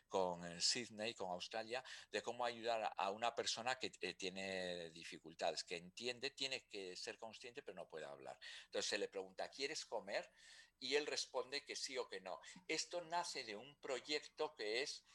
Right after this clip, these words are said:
de una empresa de telefonía móvil muy importante que quiere encender los ordenadores con la mente. Entonces aquí co-, se conecta ya, esto va a ser sistemas de ayuda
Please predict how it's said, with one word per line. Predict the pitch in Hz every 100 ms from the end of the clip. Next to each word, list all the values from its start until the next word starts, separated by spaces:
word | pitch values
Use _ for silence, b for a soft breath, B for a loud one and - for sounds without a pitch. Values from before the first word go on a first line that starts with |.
| B B B
de | - 110
una | 131 139 123 -
empresa | 104 117 -
de | 110
telefonía | 107 101 101 110 107
móvil | 110 104 95
muy | 104
importante | 113 - 127 - 147 135 135 143 B B -
que | 110
quiere | - 139 120 104
encender | 98 - 104 110 113
los | 95 -
ordenadores | 90 104 131 131 135 143 -
con | 117 95
la | 80
mente. | 76 71 - 78
Entonces | 90 104 95 98
aquí | 101 135
co-, | - 98
se | - - 95
conecta | 95 117 - 117
ya, | 117 120
esto | 113 135
va | 131
a |
ser | - 127
sistemas | 117 127 127
de | 123
ayuda | 120 131 143